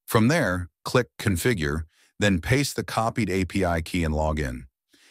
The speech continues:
After signing in, select the event for which you want to generate Q R codes. If a new event was just created, refresh the list to see it. To enhance accessibility, go to the Layout Editor and add a Q R code to your event's photo layout.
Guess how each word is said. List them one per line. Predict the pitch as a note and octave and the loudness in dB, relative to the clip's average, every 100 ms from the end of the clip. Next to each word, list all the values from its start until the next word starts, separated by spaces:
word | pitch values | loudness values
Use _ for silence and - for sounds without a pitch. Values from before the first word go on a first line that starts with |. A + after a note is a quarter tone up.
| _ - | _ 0
After | A#2 C#3+ E3+ | 2 2 -2
signing | - C#3 B2 G2 | 2 2 4 2
in, | F2 A2+ A2 - | 2 0 -4 -6
select | - G#2+ F#2 B2 | -2 2 2 0
the | B2+ A2 | 0 0
event | F2 G2 D#2+ | 0 -2 -2
for | - | -2
which | F2 F2+ - | 0 0 0
you | |
want | F2 G#2+ A2 | 0 0 -2
to | |
generate | F2 E2+ E2 D#2+ D2+ | -2 0 0 0 -4
Q | - G2+ F#2 | -4 -2 0
R | E2 D#2 | 0 -2
codes. | - B1+ - - - _ _ _ | -4 -6 -8 -14 -18 _ _ _
If | - E2 | -4 2
a | |
new | F2+ A2 D3+ | 4 4 4
event | C3+ C3+ | 2 0
was | G#2+ F2 | -2 -2
just | A#2+ - | -2 -2
created, | - G#2+ G#2+ G#2+ G#2 - _ - | -2 -2 0 -2 -4 -12 _ 0
refresh | G2+ B2 A#2 G#2 | 0 2 0 -2
the | - | -2
list | F2 F2+ E2+ | 0 0 -2
to | D#2+ | -4
see | - F#2 | -2 -2
it. | B1 - _ _ _ _ _ | -4 -10 _ _ _ _ _
To | - G#2+ | 2 4
enhance | F2+ B2+ D#3+ D#3 | 4 4 2 0
accessibility, | - - A#2 - F2+ G#2+ D#2+ C#2 C#2+ - _ _ | -2 -2 -2 0 0 0 0 -2 -4 -8 _ _
go | G2+ | 2
to | F#2+ | 2
the | F2 | 2
Layout | G2 A#2+ F#2 | 2 2 0
Editor | D#2+ D2+ D2+ D2+ - _ | 0 0 0 -2 -6 _
and | F2 | 0
add | F2+ F#2 | 2 2
a | E2+ | 0
Q | - C3 B2 | 0 0 2
R | G#2+ G2 | 2 0
code | - E2+ D#2 | 0 -2 0
to | - | -2
your | D#2 | -2
event's | D2 D#2 C#2+ | 0 -2 -2
photo | - G2+ D2 | -2 -2 -2
layout. | C2+ B1 G1+ | -4 -6 -10